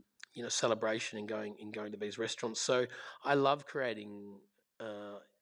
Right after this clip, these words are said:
an experience in a restaurant. We're never gonna be, I never aim for chef hats. I never aim for awards. I aim for just a great, au-, authentic experience when you come in, uh, into the restaurant. So,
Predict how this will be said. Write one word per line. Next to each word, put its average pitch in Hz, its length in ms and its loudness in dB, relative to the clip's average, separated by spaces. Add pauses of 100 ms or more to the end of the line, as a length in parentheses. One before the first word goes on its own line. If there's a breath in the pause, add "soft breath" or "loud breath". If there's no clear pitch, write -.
(440)
an 120 60 -4
experience 107 540 -4
in 113 80 -8
a - 20 -6
restaurant. 101 360 -8
We're 123 100 2
never 135 160 4
gonna 117 180 2
be, 101 460 -4 (1000 soft breath)
I 120 60 -4
never 123 320 4
aim 117 220 2
for 117 120 -8
chef - 260 -4
hats. - 220 -6
I 104 60 -8
never 107 240 -6
aim 107 180 2
for 104 240 -2 (240 loud breath)
awards. 104 720 0
I 110 180 2
aim 113 120 0
for 104 320 -8
just - 240 -6
a 110 60 -6
great, 107 400 -4 (280)
au-, - 140 -6 (160)
authentic 98 380 -2
experience 104 460 -6
when 98 120 -10
you 104 80 -8
come 104 220 -4
in, 104 180 -6 (640 loud breath)
uh, 107 200 0
into 107 240 -2
the 107 80 4
restaurant. 104 380 2 (720 loud breath)
So, 123 540 6